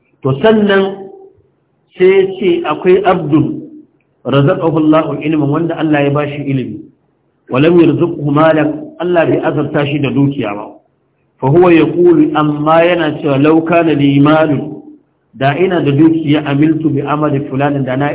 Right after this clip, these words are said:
irin aikin wani. Sai annabi ya ce, "Fa ajruhu ma sawa." Da shi da wanda yake da kuɗin duk a wajen lada ɗaya suke. Qala, sannan annabi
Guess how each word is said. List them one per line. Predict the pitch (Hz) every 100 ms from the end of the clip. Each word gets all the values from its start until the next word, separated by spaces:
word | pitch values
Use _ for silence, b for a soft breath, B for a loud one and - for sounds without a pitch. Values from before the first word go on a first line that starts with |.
| 170
irin | 160 143 135
aikin | 131 120 120
wani. | 117 120 117 117 - - - _ _ _ _ _ -
Sai |
annabi | 160 160 151 156 151
ya | 151 156
ce, | 143 143
"Fa | 147 156
ajruhu | 151 139 139 127
ma | 131 135
sawa." | 131 117 113 - _ _ _ _ _ _ _ _ _
Da | 117 139
shi | 139 - 185 185 - _ _
da | 120 113
wanda | 139 165 185 160
yake | 160 165
da | 135
kuɗin | 156 160 156 139 - - _ _ _ _ _ -
duk | 156 -
a | 165
wajen | 147 151 151 151
lada | 151 147 151
ɗaya | 147 151 147
suke. | 151 - - - - - _ _ _ _ _ -
Qala, | 165 175 156
sannan | 151 143 165 156
annabi | 151 160 147